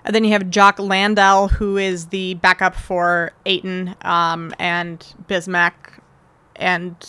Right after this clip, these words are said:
he's been fine for the Suns this year. I actually think he's probably been a little bit better than people expected.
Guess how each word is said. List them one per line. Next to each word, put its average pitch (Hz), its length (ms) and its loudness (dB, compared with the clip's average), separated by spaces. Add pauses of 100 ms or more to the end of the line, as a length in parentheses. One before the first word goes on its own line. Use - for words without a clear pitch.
(160)
he's 208 220 -6
been 208 160 0
fine 208 400 4
for 254 140 -2
the 269 100 -2
Suns 269 320 0
this 277 240 -4
year. 302 240 2
I 233 100 6
actually 214 220 0
think 214 240 -4
he's 208 160 -8
probably 202 400 -2
been 196 140 -2
a 202 40 -2
little 196 120 -2
bit 196 180 -4
better 190 220 2
than 190 120 -6
people 190 240 -6
expected. 208 600 -4